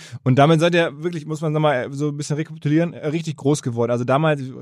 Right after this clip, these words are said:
heute haben sich die Zeiten ein bisschen geändert, aber als da, glaub ich, zweitausenddreizehn, ähm, Expedia rein ist, wie gesagt, für eine Summe, die nach außen so nach einer halben Milliarde aussah, also fünfhundert Millionen Euro oder, oder ein bisschen drunter, ähm,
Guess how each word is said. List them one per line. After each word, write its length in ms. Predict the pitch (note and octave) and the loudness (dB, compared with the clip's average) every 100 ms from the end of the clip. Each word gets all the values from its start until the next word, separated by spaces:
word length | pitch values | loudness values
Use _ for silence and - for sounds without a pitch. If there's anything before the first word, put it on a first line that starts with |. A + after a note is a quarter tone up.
| C3+ D3 D3 | -14 -14 0
heute 220 | C#3+ D3+ | 2 4
haben 100 | C#3+ | 2
sich 80 | C#3 | 0
die 80 | C#3 | -2
Zeiten 160 | D#3 | -2
ein 40 | D3+ | -2
bisschen 180 | C#3+ C3+ | 0 0
geändert, 240 | D3+ F3 | 2 4
aber 160 | C#3 C3+ | 4 2
als 180 | C#3 | 0
da, 160 | - C#3 | -2 -4
glaub 240 | C3+ C#3+ | -4 -8
ich, 80 | C#3 | -8
zweitausenddreizehn, 880 | C3+ C#3+ C3 B2 C#3 D#3+ F3 D#3+ D3+ - - A2 | -2 0 0 2 0 0 -2 -2 -2 -10 -20 -4
ähm, 220 | C#3 C#3 | 2 2
Expedia 480 | C3+ - - D#3 C#3+ | 0 -6 0 6 6
rein 260 | A2+ B2+ E3 | 6 4 4
ist, 300 | D#3+ D#3 - _ _ - | 0 -2 -10 _ _ -20
wie 180 | C3+ C3 | -4 -2
gesagt, 120 | A#2 | -2
für 140 | - | -2
eine 160 | C3+ B2+ | 0 4
Summe, 320 | C3 D#3+ D3 | 6 8 6
die 500 | C3+ C3+ C3+ C3 F2+ F2 | 4 2 2 -2 -8 -12
nach 420 | G#2+ D#2+ B2+ A#2+ | -16 -10 -8 0
außen 380 | C3 D#3+ D3+ C#3 | 4 4 4 4
so 240 | C#3 C3 | 2 2
nach 120 | C3+ | -2
einer 120 | C#3 B2 | 0 4
halben 360 | C#3 D3 C#3 | 4 4 -2
Milliarde 560 | B2 B2 B2 B2 D3 C#3 | -2 0 4 6 4 4
aussah, 260 | C3+ D3+ D3+ | 0 0 0
also 160 | A#2+ | -2
fünfhundert 420 | - - C#3 C#3 | -6 -6 -2 0
Millionen 460 | A#2+ A#2+ C3+ E3 D#3+ - - _ | 2 2 4 4 2 -4 -20 _
Euro 220 | C3+ D3+ | 4 6
oder, 140 | D3+ B2 | 8 6
oder 100 | A#2 | 4
ein 20 | |
bisschen 200 | B2 C#3+ | 0 0
drunter, 360 | C3 D#3+ D#3 D3+ _ _ - | 2 4 2 0 _ _ 2
ähm, 280 | C3 C3 | 6 6